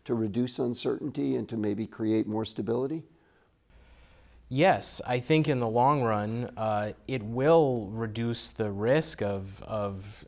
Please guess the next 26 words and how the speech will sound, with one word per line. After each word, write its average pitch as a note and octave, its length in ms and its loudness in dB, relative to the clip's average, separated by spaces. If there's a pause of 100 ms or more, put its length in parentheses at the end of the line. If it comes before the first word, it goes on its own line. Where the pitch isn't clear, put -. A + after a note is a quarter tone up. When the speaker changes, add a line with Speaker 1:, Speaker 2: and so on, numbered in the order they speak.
(100)
Speaker 2:
I B2 60 -4
mean, A2+ 180 -4
this C3 320 2
in A2+ 140 -6
combination A2+ 560 -2
with G2 140 -6
many, G#2 280 -4
many G2 280 -6
other F#2 180 -6
measures F2+ 440 -10
in F#2 160 -12
Dodd-Frank F2+ 580 -8 (280)
will A#2+ 300 0
reduce F#2+ 400 -4
the F#2+ 120 -8
risk F#2 520 -6
of, F2+ 420 -10
you F#2+ 100 -10
know, F2+ 140 -8
catastrophic F2+ 720 -8
financial F2 480 -14
collapse F2 500 -14
in F#2 60 -10
the F#2 80 -10
United F2 280 -12
States. - 460 -12